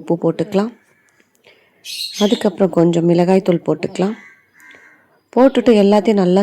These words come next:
ஸ்ப்ரெட் பண்ணி விட்டுருங்க. விட்டுட்டு ஒரு ஒன் மினிட் கழிச்சு ஒரு பேன் வச்சுக்கலாம். இந்த மாதிரி தனியா அப்படியே ரெஸ்ட்ல கொடுத்துட்டு பேன் வச்சுக்கலாம். பேன் நல்லா காயட்டும். காஞ்சதுக்கு அப்புறமா நம்ம ஃப்ரை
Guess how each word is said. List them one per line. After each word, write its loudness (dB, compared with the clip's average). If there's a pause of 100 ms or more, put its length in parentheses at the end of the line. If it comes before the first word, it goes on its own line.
ஸ்ப்ரெட் -2
பண்ணி 4
விட்டுருங்க. -4 (960)
விட்டுட்டு -2 (200)
ஒரு 4 (140)
ஒன் 4
மினிட் 0
கழிச்சு 0
ஒரு 0
பேன் 0
வச்சுக்கலாம். -4 (500)
இந்த 4
மாதிரி -2
தனியா 0
அப்படியே 0
ரெஸ்ட்ல -2
கொடுத்துட்டு -8 (800)
பேன் 2
வச்சுக்கலாம். -4
பேன் 2
நல்லா 2 (100)
காயட்டும். -2
காஞ்சதுக்கு 0
அப்புறமா -2
நம்ம -4
ஃப்ரை 0